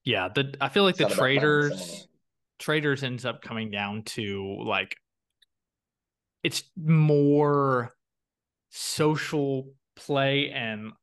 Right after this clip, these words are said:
Speaker 1: like, manipulation and lying to people. Um, the, the Traitors is, it's just all about basically who can lie the best, who can, like,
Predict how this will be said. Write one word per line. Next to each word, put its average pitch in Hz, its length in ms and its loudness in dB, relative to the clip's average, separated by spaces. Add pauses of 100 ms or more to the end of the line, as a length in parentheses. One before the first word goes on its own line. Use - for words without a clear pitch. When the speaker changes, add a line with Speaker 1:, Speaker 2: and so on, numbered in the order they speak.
(120)
Speaker 1:
like, 110 280 -8
manipulation 131 1300 -2
and 120 260 -6
lying 180 760 2
to 214 120 0
people. 202 760 -2 (680)
Um, 120 520 -6 (340)
the, 135 100 2
the 131 180 -2
Traitors 151 460 2
is, 160 300 6
it's 160 220 0
just 151 140 2
all 139 160 4
about 127 300 2 (180)
basically 175 320 -2
who 147 100 -4
can 113 200 -10
lie 107 260 -2
the 156 120 -2
best, 151 540 -2 (140)
who 135 120 -6
can, 127 180 -6
like, 98 200 -6